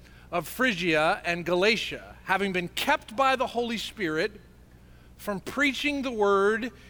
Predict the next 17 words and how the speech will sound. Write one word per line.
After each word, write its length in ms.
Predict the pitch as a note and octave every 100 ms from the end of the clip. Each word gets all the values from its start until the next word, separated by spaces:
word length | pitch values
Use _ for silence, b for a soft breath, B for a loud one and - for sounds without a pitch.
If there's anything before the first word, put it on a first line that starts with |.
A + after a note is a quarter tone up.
| B
in 120 | G3+ G#3+
the 80 |
province 720 | G#3 G#3 G#3 G3+ G#3 G3 - F3+ -
of 160 | F3 E3 F3+
Asia. 580 | A3+ G#3+ A#2+ A2+ - - - - - - - b b b
When 100 | D#3+
they 80 | F3
came 260 | A3+ B3
to 100 | B3+
the 100 | C4
border 380 | F#3+ A#3 A3+ A3
of 200 | F#3+ E3
Mysia, 960 | F#3 F3+ F3 - - C#4 E3 C#3 G#3 C4 B B B B -
they 120 | D#3
tried 380 | - A3 C4+ A3
to 140 | A3+
enter 520 | A#3 A#3 G#3+ G#3 G#3